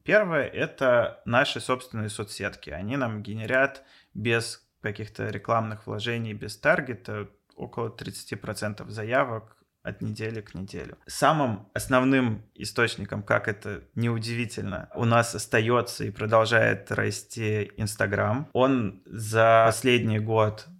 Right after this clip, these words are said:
вырос еще на пятнадцать тысяч человек, и сейчас это пятьдесят пять тысяч подписчиков в Инсте. Мы основной рост там обеспечиваем за счет, ну, во-первых, классного контента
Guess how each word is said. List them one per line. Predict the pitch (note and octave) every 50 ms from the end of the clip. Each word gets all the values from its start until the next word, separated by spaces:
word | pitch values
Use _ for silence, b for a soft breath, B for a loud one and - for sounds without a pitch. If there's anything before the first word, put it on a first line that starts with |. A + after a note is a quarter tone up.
| _ -
вырос | - G#2+ G#2+ A2+ A2+ G#2+ G#2+ G#2 - - -
еще | - - - C3 B2
на | A2+ A2 G#2
пятнадцать | G#2+ - - A2 A2 G#2+ G#2 - - -
тысяч | _ A2+ A2+ G#2 G#2+ - -
человек, | - - A2 G#2+ G#2+ G#2+ A2+ A2+ A2 A2
и | A2
сейчас | - - - - - G#2+ G#2+ G#2 - -
это | - A2+
пятьдесят | G#2 - _ - - - G#2+ - - -
пять | - F#2 - -
тысяч | - - G#2 G#2+ - - - - - -
подписчиков | - G#2 G#2 - - - G3 F#3+ - - F#3 F#3 - E3+ E3 - - - -
в | - A2 G#2+ G#2+ G#2+ G#2+ A2 G#2+ G#2+ G#2+ G#2+ G#2+ G#2+ -
Инсте. | - A2+ G#2 G2+ - - - - A#2 A2+ G#2+ G#2+ G#2+ B B B B -
Мы | - A#2+ A#2+ A#2 B2+ C3+ D3 D#3 D#3 - - - _ _ _ _
основной | - A#2 - - B2+ A#2+ B2 B2+ B2+ B2 A#2+
рост | A#2 B2 C#3+ D#3 D3+ - - - _ _ _ _
там | - - A#2 B2 B2 -
обеспечиваем | A2+ A2 G2+ G2+ - - - A2 A#2+ A#2 - - A#2+ A#2+ B2 B2 A#2+ - -
за | A2 A2 G#2
счет, | G2 - - A#2 A#2 B2 A#2+ - - - - - _
ну, | C3+ C3
во-первых, | B2 A2+ - A#2+ G#2 G2 - -
классного | - A#2 A2 G#2+ - - G#2+ G#2+ G#2+
контента | G#2 - G#2+ G#2+ - E3 G3+ A#3 A3 - G3 G3 F#3+ - -